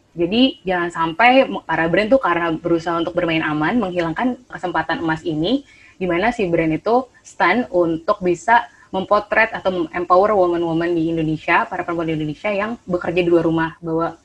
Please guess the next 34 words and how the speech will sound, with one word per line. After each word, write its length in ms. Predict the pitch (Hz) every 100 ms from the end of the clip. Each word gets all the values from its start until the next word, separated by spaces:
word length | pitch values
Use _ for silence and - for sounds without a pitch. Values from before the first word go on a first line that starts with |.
| -
mereka 160 | 185
nggak 160 | 226 220
apa-apa 180 | 185 185
kok 80 | 202 202
untuk 100 | - 170
kerja 120 | 165
di 40 | 160
rumah, 180 | 156 160
di 120 | - 175
luar 160 | 170 170
rumah, 240 | 165 160 160
atau 400 | 160 208 220 208
menjadi 240 | 180 170
ibu 160 | 170 170
rumah 160 | 170
tangga 320 | 170 165 214 202
adalah 240 | 170 185
bukan 320 | 170 160 185
pilihan 400 | 185 180 175 208
yang 80 | 202
pengorbanan, 560 | 180 180 180 175 175 170
karena 240 | - 208
memang 320 | 208 180 165
itu 160 | 160 220
pilihan 320 | 175 165 160
dari 160 | 156 160
si 160 | 151
ibu 80 | 165
dan 160 | 190 175
dia 160 | 196
bangga 400 | 175 160 165 165
akan 100 | 151 156
hal 100 | 151
itu. 240 | 147 147